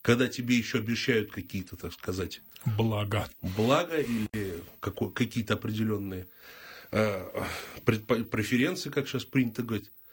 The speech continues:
Speaker 1: тогда уже неизвестно. Поэтому лучше не осуждать никого, даже самых явных и отъя-, отъявленных грешников. При этом осуждая грех, не принимая его и ненавидя его. Ненавидя взяточничество, ненавидя коррупцию.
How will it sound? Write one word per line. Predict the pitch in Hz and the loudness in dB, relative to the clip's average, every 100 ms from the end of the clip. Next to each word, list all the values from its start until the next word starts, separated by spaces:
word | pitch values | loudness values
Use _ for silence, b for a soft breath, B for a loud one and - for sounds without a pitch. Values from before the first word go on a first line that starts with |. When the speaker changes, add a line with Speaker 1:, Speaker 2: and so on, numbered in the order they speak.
| B B | B B
Speaker 1:
тогда | 98 101 | -2 2
уже | 117 117 | 0 2
неизвестно. | 131 139 143 104 - - - - | 2 2 0 -2 -4 -10 -18 -2
Поэтому | 117 131 135 139 139 135 B B B | 4 4 4 4 4 2 B B B
лучше | 180 - 160 | 4 4 0
не | 147 | 2
осуждать | 147 143 156 139 139 104 | 2 0 -2 2 2 2
никого, | 117 113 131 123 87 - - | -2 2 2 2 -2 -6 2
даже | 117 127 127 | 4 4 2
самых | - 165 147 - | 0 0 0 2
явных | 139 139 123 110 113 | 2 2 0 -4 -2
и | |
отъя-, | 110 113 104 | -2 0 -2
отъявленных | 107 120 110 110 | -2 -2 -2 -2
грешников. | 104 95 - - - - B B - | -4 -4 -4 -8 -16 -18 B B 6
При | 147 | 6
этом | - 151 202 160 127 - | 6 2 2 0 -2 0
осуждая | 135 147 127 120 135 135 | 2 2 2 4 4 4
грех, | 113 143 190 185 - 131 | 2 4 4 0 -4 0
не | 120 | 4
принимая | 143 135 120 123 120 139 165 | 4 4 2 4 4 2 2
его | 147 107 104 | 0 -2 -2
и | 131 127 | 0 0
ненавидя | 127 127 131 120 107 - | 2 4 4 2 -2 -6
его. | 73 69 - - B B - | -10 -10 -12 -16 B B 6
Ненавидя | 123 143 165 151 | 8 8 6 -2
взяточничество, | 151 110 123 - 90 - 90 - - | -4 0 0 0 -6 -10 -8 -6 0
ненавидя | 104 123 135 143 135 | 2 4 4 4 0
коррупцию. | 131 135 123 104 - 82 | 2 2 2 -2 -6 -8